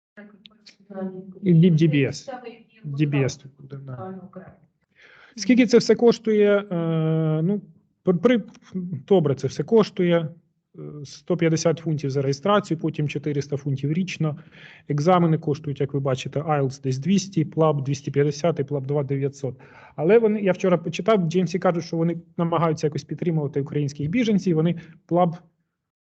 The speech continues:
першу частину можна два раз-, два рази складати безкоштовно, а на другу частину є п'ятдесят відсотків знижка для українських біженців. Це те, що вони рекламують.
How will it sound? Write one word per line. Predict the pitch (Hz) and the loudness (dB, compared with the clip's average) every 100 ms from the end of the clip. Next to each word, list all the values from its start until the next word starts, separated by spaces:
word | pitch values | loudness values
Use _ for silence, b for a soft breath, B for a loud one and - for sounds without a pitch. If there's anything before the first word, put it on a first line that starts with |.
| _ | _
першу | 185 185 170 | 0 2 -4
частину | 175 165 170 160 | -6 -4 -2 0
можна | 165 160 | 0 0
два | 156 170 | 0 0
раз-, | 165 156 147 | 0 -2 -4
два | 165 170 | -4 -2
рази | 151 156 | -4 -6
складати | 165 156 156 139 | -4 -4 -4 -6
безкоштовно, | 135 - 160 - 262 269 254 262 254 160 | -8 -8 -10 -2 0 0 -2 -4 -6 -4
а | |
на | 156 | -4
другу | 151 202 196 | -2 0 0
частину | 180 - 180 160 | -2 -6 -4 0
є | 156 | 0
п'ятдесят | 151 - 147 139 165 151 | -2 -2 -4 -2 -2 -2
відсотків | 139 135 - 120 | -8 -10 -10 -8
знижка | 127 117 127 | -10 -10 -10
для | 117 | -8
українських | 127 - 135 131 127 | -6 -4 -4 -4 -6
біженців. | 123 117 110 - - _ _ _ _ _ _ _ _ _ | -8 -10 -12 -16 -20 _ _ _ _ _ _ _ _ _
Це | - 160 | -4 0
те, | 160 | 0
що | - | 0
вони | 143 139 | 0 0
рекламують. | 135 135 131 113 98 - | -2 -4 -6 -6 -12 -18